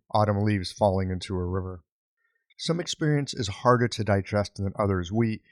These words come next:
need to find a way to pull nourishment out of the pain, open new possibilities from within the frame of limitation, compost resentment into compassion, and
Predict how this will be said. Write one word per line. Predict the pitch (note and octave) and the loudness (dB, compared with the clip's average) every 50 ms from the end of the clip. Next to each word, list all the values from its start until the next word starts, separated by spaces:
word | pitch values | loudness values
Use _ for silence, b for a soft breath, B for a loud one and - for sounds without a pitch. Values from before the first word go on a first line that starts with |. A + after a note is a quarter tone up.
| b b b | b b b
need | - B2 C3+ C#3 C3+ | 0 2 2 2 2
to | - C#3 | 0 -4
find | - - - B2 A#2+ A#2 A2+ | -6 0 2 2 2 2 0
a | A2 | 0
way | G#2+ A#2 A#2+ B2 A#2 G#2+ F#2+ F#2+ F#2+ - | 0 2 4 4 4 2 0 -2 -6 -10
to | - A2+ G#2 | -12 -14 -14
pull | - - - G#2 G2+ F#2+ F#2+ F#2+ - _ _ _ _ | -12 -6 -2 -2 -2 -2 -2 -6 -10 _ _ _ _
nourishment | - G#2+ A2 A2 A2 G#2 - - F#2+ F#2 F2+ | -4 -2 0 2 0 0 -2 -4 -4 -4 -2
out | F2 G2 G2 F#2+ | 0 0 0 -2
of | F#2 | -4
the | F#2 | -8
pain, | - - - - G#2+ G#2 G2+ F#2 F2+ F2 F2 F2 _ _ _ _ _ _ _ _ _ _ - | -12 -14 -4 0 0 2 2 0 -4 -6 -10 -14 _ _ _ _ _ _ _ _ _ _ 0
open | A#2 A2 - A#2 G#2 G2 F#2 - - _ _ | 0 0 2 0 -2 -2 -2 -8 -12 _ _
new | - A2 A2+ B2 B2 A#2+ | -6 -2 2 2 2 2
possibilities | A2+ - - A2+ A2 G2+ - G#2 F#2+ G2+ A#2 A#2 A2 G2+ G2 F#2+ F2 | 0 0 -2 -2 -2 -2 -2 -4 0 2 4 4 4 2 0 -4 -6
from | - - - G2 G2 G2 F#2+ F#2+ | -10 -4 0 0 2 2 0 0
within | F#2 G2 F#2+ - G2+ F#2 | -2 -4 -4 -4 -4 -6
the | F2+ | -6
frame | - - G#2+ G#2 G2 F#2 | -6 -2 0 0 0 0
of | F#2 F2 | -2 -2
limitation, | G2+ G2 F#2 F#2 - - - G2+ G2 F#2 - F#2+ F#2 F2+ - _ _ _ _ _ _ _ _ _ _ _ | -2 -2 -2 -4 -4 -4 -2 -2 -2 -4 -6 -12 -14 -14 -16 _ _ _ _ _ _ _ _ _ _ _
compost | - - - D3 C#3+ C3 - C#3+ D3+ C3 - - | -10 -2 0 0 0 0 0 -2 -2 -2 -2 -6
resentment | A#2+ A#2 G#2+ G2 A#2+ B2 B2+ - C#3 D3+ - - - _ _ _ _ _ _ | -6 -6 -2 0 0 0 0 0 -4 -6 -6 -6 -10 _ _ _ _ _ _
into | - G#2 - A2 | -4 -2 -2 -4
compassion, | - - G#2+ G2 F#2+ A2 G#2+ G#2 G#2 - - G2 F#2+ | -2 -4 -4 -2 2 2 2 2 2 -2 -6 -6 -6
and | F#2+ F#2 F#2 | -6 -8 -10